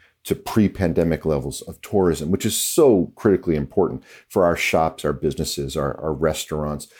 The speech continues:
hotels, uh, whatever it might be. That's actually the motivation behind the bill. And so along with that piece of defining Central Jersey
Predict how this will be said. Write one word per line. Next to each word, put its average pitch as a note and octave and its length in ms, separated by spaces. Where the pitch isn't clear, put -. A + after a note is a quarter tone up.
hotels, E2+ 960
uh, D#2 140
whatever F2 480
it C2+ 80
might D2 260
be. C#2 240
That's D#3+ 240
actually D#2 640
the C#2+ 100
motivation C#2 840
behind D2 460
the C2+ 60
bill. C2+ 400
And B2 140
so A2+ 400
along C#3+ 920
with F#2+ 420
that G2+ 500
piece - 300
of E2 100
defining G#2+ 680
Central C#2+ 420
Jersey C2+ 480